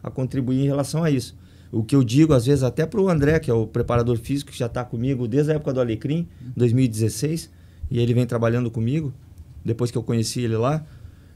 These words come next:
eu, eu dizia pra ele, "André, o, o futebol se trabalha muito pouco.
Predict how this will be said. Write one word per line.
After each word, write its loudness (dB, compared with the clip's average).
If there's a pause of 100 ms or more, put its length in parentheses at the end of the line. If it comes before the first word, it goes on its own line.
eu, 0
eu 2
dizia 0
pra 0
ele, 2
"André, 2 (840)
o, -2 (140)
o -10
futebol -4
se -10
trabalha -4
muito -4
pouco. -6